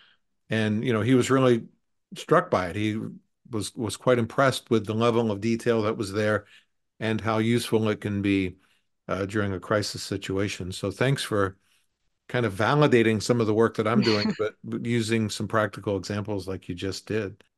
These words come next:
Speaker 1: Y-, your entry into this field kind of reminds me of almost everybody else I talk to, i-, in that there isn't just a single path into resilience, is there? I mean, there's a whole bunch of different ways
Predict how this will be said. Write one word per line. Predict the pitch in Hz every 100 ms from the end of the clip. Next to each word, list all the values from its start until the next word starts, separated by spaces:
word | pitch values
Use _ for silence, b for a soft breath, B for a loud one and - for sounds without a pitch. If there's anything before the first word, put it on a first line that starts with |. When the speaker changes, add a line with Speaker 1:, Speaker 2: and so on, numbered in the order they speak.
| -
Speaker 1:
Y-, | 120 175
your | - 120 156 160 143 - _ _ _ _ -
entry | 139 151 - 131 113
into | - 120 127 120 - 113
this | 110 104
field | - 131 123 113 104 104 -
kind | 123 120
of |
reminds | 110 110 110 110 104
me | 107 107
of | 104 98 -
almost | 117 113 107 -
everybody | 110 104 107 104
else | 107 -
I | 95
talk | - 117 117
to, | - 110 104 101 B B _
i-, | - 131 -
in | 131 123
that | 117 110 123
there | - 117 120
isn't | - 143 127 143 87
just | 113 123 -
a | 110
single | - 123 113 104
path | - 110 107 - - _ _
into | - 117 110 104 98 95 92 92 - _ -
resilience, | 110 98 104 95 87 -
is | 95
there? | - 101
I |
mean, | 104 101
there's | 101 95
a |
whole | 90 110
bunch | 104 95
of | 90
different | 95 - 95
ways | 92 92 -